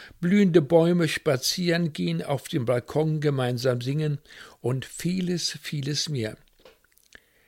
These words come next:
Der Frühling ist eine Jahreszeit, in der das Leben wieder erwacht. Das ist so und das ist gut so und wunderschön, wenn man das erleben darf.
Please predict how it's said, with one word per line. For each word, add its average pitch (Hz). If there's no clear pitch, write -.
Der 190
Frühling 226
ist 160
eine 165
Jahreszeit, 170
in 170
der 165
das 160
Leben 180
wieder 196
erwacht. 127
Das 143
ist -
so 131
und 135
das 143
ist 156
gut 208
so 170
und 151
wunderschön, 151
wenn 123
man 127
das 117
erleben 131
darf. 110